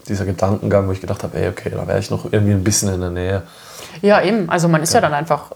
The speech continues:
Speaker 2: von Stuttgart in Freiburg ist man ja schnell.
Speaker 1: Zwei Stunden, genau.
Speaker 2: Ja.
Speaker 1: Richtig, mit dem Auto oder mit dem Zug, zweieinhalb, sowas. Genau, und, ähm, ja, und dann, äh, Stuttgart, Specialty Coffee ist quasi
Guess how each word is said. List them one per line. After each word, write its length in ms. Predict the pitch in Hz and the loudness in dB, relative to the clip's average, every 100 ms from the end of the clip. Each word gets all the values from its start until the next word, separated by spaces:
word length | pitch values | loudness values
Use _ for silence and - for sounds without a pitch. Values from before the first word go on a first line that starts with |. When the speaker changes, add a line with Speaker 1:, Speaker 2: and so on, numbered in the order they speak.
| - | -8
Speaker 2:
von 180 | - 165 | -2 -2
Stuttgart 360 | 175 170 165 | 0 0 0
in 100 | 156 | -2
Freiburg 320 | 151 160 175 175 | 0 2 2 0
ist 120 | 165 | 0
man 120 | 165 | 0
ja 80 | 139 | -2
schnell. 360 | - 151 139 151 _ _ - _ - | -2 -2 -2 -6 _ _ -20 _ -14
Speaker 1:
Zwei 160 | - 104 | -4 -2
Stunden, 360 | 107 101 - 95 | -2 -6 -6 -8
genau. 240 | - - - _ _ | -8 -10 -14 _ _
Speaker 2:
Ja. 140 | 180 165 | -10 -10
Speaker 1:
Richtig, 200 | 135 - 107 | -10 -12 -8
mit 80 | |
dem 60 | 104 | -2
Auto 280 | - 101 107 - | -2 -4 -8 -8
oder 160 | 107 95 | -6 -4
mit 100 | 92 | -6
dem 60 | |
Zug, 320 | - 110 104 - | -8 -8 -8 -10
zweieinhalb, 480 | - 104 110 101 101 | -10 -10 -8 -8 -8
sowas. 260 | - - - - - - - - | -12 -16 -18 -18 -16 -14 -12 -2
Genau, 220 | 117 107 95 | 2 4 4
und, 100 | 95 | 2
ähm, 500 | 98 98 95 98 98 - _ _ - | 0 0 0 -2 -6 -12 _ _ 0
ja, 160 | 117 123 | 2 4
und 100 | 98 | 2
dann, 140 | 101 | -2
äh, 340 | 107 110 117 | 0 2 2
Stuttgart, 440 | 117 117 - 123 123 | 0 -6 -2 -2 -2
Specialty 640 | - - - - 107 117 | -8 -10 -8 -4 -2 -4
Coffee 280 | 113 110 123 | -4 -6 -4
ist 220 | 110 - | -6 -6
quasi 720 | 101 101 101 107 104 104 101 | 0 2 2 2 2 2 0